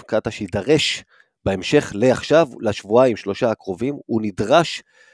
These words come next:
לפתח שיטת משחק כזאת ללא לורנזו בראון,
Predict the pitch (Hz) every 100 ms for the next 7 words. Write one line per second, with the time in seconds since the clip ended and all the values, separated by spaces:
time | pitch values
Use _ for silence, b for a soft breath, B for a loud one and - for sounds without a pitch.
0 | b b 104 120 - 139 - - - -
1 | 120 - 107 - 98 104 107 113 123 127
2 | 127 131 120 175 180